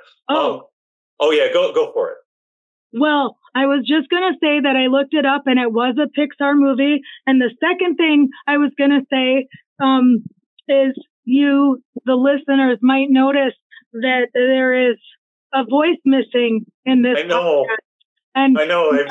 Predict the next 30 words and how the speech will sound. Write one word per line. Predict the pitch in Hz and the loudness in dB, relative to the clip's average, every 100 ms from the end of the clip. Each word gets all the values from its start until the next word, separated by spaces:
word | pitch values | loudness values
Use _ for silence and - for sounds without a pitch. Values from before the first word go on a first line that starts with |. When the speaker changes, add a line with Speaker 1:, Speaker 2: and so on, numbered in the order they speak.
| 302 | -2
Speaker 1:
not, | 320 | -2
Speaker 2:
just | 165 - | -4 -2
gonna | 170 165 | -2 -2
bring | 156 151 | -2 -2
that | 147 | 0
up. | 156 147 - - _ | 0 0 -2 -10 _
Speaker 1:
not | 294 311 339 | -2 -2 0
the | 339 277 | -2 0
voice | 311 302 - | 0 0 -2
that | 302 294 269 _ _ _ _ _ - | -2 -2 -2 _ _ _ _ _ -4
sounds | 302 294 302 254 | 0 2 0 0
weird | 294 285 269 220 | 0 0 0 -2
because | 262 - 262 254 | -4 0 0 0
I | 262 262 | -2 -2
still | 277 247 | -2 0
haven't | 262 262 262 | 0 2 2
gotten | 254 262 254 | 2 2 4
my | 247 254 214 | 4 0 0
voice | 254 254 - | 0 0 -2
back | 247 - | -6 -4
from | 247 240 | 0 2
being | 240 240 - - | 2 0 -2 -2
sick. | 302 - _ - - 220 | -2 -2 _ -20 -8 -4
Um, | 277 269 262 208 - - | 0 2 2 0 -4 -8
Speaker 2:
<laughs> | - - | -14 -6
Speaker 1:
Jessica | 320 381 381 359 339 285 262 277 - - 302 | -2 0 0 -2 0 0 0 -2 -4 -6 -4
is | 302 294 | -2 0
on | 294 294 | 2 2
assignment. | 277 285 294 311 262 226 196 _ - _ _ _ _ _ | 0 -2 2 4 4 2 -6 _ -20 _ _ _ _ _
Speaker 2:
Yes. | 135 135 117 110 - - | -2 0 0 -2 -8 -16